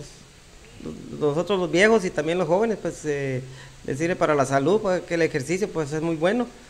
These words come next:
Y como le digo, en toda clase de deporte estamos apoyando, en basquetbol, en fútbol, fútbol femenino también, ya que tenemos también, eh, campeonato de,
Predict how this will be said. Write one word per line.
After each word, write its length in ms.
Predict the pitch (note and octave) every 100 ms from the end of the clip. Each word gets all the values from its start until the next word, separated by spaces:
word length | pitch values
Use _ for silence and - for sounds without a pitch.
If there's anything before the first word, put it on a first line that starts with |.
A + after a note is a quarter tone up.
| - - - -
Y 60 | -
como 180 | F3+ F3+
le 80 | G#3+
digo, 160 | A#3+
en 120 | G#3+
toda 220 | G3+ G#3+ G#3
clase 160 | G#3
de 100 | G3+
deporte 280 | G3+ A3 A#3
estamos 300 | A3+ F#3+ F#3
apoyando, 480 | F3+ E3 F#3+ B3 A3+
en 80 | F#3+
basquetbol, 800 | F3 E3+ C#3+ C#3 G#3 B3 A3 F#3 - D#3
en 120 | D3+
fútbol, 580 | D3 D3 C#3+ G#3 A#3+ A3 - - - - -
fútbol 480 | D3+ C#3+ F3 F3+ E3
femenino 440 | D#3 D3+ D3 F3+
también, 460 | F3+ D#3+ E3+ B3 G#3+
ya 100 | F3
que 80 | F3+
tenemos 360 | F3 F3+ E3+
también, 540 | E3+ D3 E3 F#3 F3 C3 - -
eh, 220 | C#3 C#3 C#3
campeonato 480 | C#3 C3+ D#3 D#3+
de, 460 | F3+ D3+ C#3+ C#3